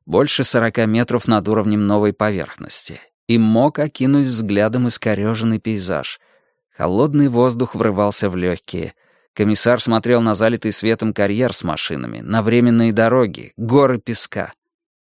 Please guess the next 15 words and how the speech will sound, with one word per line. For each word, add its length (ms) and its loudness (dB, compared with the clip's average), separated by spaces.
И 120 -2
он 200 2
и 40 -4
побежал 520 2
по 120 0
узкой 420 0
полоске 540 0
незаснеженной 720 -2
травы 460 -2
между 340 0
резко 360 2
обрывавшимся 640 -2
склоном 640 0
и 240 -2
Эльфсундсвеген. 1120 -4